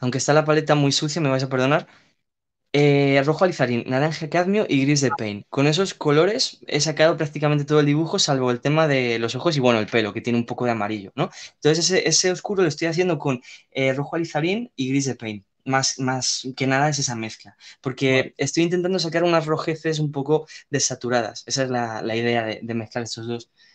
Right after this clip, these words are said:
Speaker 2: Sí, pero es un
Speaker 1: Y
Speaker 2: tono que para carnaciones te funciona muy bien, ¿eh?
Speaker 1: Sí, muchas gracias.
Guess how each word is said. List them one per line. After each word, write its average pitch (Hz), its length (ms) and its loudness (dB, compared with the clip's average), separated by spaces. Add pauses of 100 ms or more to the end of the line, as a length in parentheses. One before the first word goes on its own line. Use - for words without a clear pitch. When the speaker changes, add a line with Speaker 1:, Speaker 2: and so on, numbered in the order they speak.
(360)
Speaker 2:
Sí, 175 100 4
pero 131 80 6
es - 100 4
un 170 80 8
Speaker 1:
Y - 20 0
Speaker 2:
tono 175 200 8
que 170 80 6
para - 160 -8 (160)
carnaciones 147 420 -2
te 165 80 -4
funciona 160 300 0
muy 120 140 -2
bien, 120 240 -6
¿eh? 131 100 -16 (380)
Speaker 1:
Sí, 170 240 -8
muchas 156 260 0
gracias. 143 400 -2